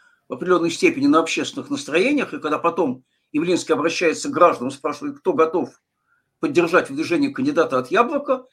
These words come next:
есть люди, которые, прислушиваясь к тусовке, э, не хотят с-, с-, ставить подпись, потому что их, э, убедили в, в том, что Яблоко – это плохо.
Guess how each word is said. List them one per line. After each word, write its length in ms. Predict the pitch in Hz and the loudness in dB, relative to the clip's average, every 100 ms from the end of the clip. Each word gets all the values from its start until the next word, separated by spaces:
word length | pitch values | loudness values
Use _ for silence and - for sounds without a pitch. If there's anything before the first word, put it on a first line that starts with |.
| _ _ | _ _
есть 300 | 127 208 - | -4 -4 -4
люди, 220 | 220 240 | -4 -2
которые, 540 | 269 233 202 226 254 240 | 0 2 2 2 2 0
прислушиваясь 760 | 175 170 180 226 247 233 - | -4 -6 -6 -10 -10 -12 -12
к 120 | - | -18
тусовке, 540 | _ 160 185 220 - 202 | _ -10 -8 -8 -8 -8
э, 120 | 151 _ _ _ _ _ - | -8 _ _ _ _ _ -8
не 320 | 127 139 190 | -6 -2 0
хотят 380 | 170 156 202 - | 0 -2 -4 -6
с-, 80 | |
с-, 240 | - 180 - _ - - | -12 -16 -18 _ -16 -10
ставить 480 | - 196 185 - - | -8 -4 -4 -6 -4
подпись, 340 | 185 - 160 | -4 -4 -14
потому 320 | - 147 156 | -10 -8 -6
что 300 | 202 - 190 _ _ _ _ | -8 -10 -12 _ _ _ _
их, 300 | - 185 - - - | -10 -10 -10 -14 -2
э, 300 | 175 170 156 - _ _ _ _ _ _ | 2 2 0 -6 _ _ _ _ _ _
убедили 560 | - 196 151 156 170 226 | -10 -8 -6 -4 -4 -4
в, 140 | - | -6
в 200 | 135 - | -14 -14
том, 180 | - 202 | -2 -2
что 180 | - 185 | -2 -4
Яблоко – 440 | 151 190 202 196 | 2 2 2 -4
это 160 | 202 202 | -4 -4
плохо. 600 | - 147 143 127 113 - | -10 -6 -6 -6 -12 -16